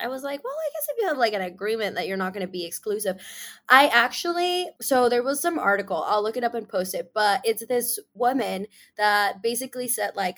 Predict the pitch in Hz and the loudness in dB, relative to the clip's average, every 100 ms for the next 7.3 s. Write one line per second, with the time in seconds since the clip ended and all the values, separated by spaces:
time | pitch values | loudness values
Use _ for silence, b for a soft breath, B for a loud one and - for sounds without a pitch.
0 | - 202 202 202 196 196 - 226 220 - | 0 0 0 -2 -2 -2 -2 -6 -6 -8
1 | 220 214 208 190 202 190 190 196 208 214 | -6 -2 -2 0 -2 -2 -2 -2 0 -2
2 | 240 240 226 202 202 202 185 180 175 185 | -2 -4 -4 -6 -4 -2 0 0 -2 -2
3 | 180 170 185 - - - - - - 220 | -2 -4 -10 -10 -6 -6 -6 -6 -2 0
4 | 208 196 196 208 202 285 269 254 190 170 | 2 2 0 -6 -2 -2 -2 -2 -4 -2
5 | 185 214 208 202 190 180 180 180 196 294 | 0 -2 -4 -4 0 2 2 -2 0 0
6 | 277 233 208 185 - 208 208 202 196 185 | 0 -6 -6 -4 -2 -2 -2 -2 -2 0
7 | 170 180 233 | 0 0 0